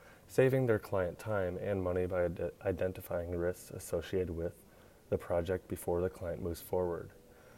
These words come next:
In theory, investment bankers are experts who have their finger on the pulse of the current investing climate.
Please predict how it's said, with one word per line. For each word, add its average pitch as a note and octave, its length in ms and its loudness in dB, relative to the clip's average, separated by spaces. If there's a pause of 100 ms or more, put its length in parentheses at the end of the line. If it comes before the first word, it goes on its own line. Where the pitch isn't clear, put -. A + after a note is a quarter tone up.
(320)
In C3+ 140 4
theory, G2 640 4
investment G#2 500 2
bankers F2 440 0
are F2 160 0
experts F2 640 -4
who F#2+ 160 0
have D#2+ 240 0
their G2+ 120 0
finger F2+ 480 -2
on F2 140 -2
the F#2+ 80 -4
pulse F2+ 480 -2
of F#2 240 4
the F#2+ 80 -2
current F2 380 -4
investing F2 480 -4
climate. E2+ 420 -4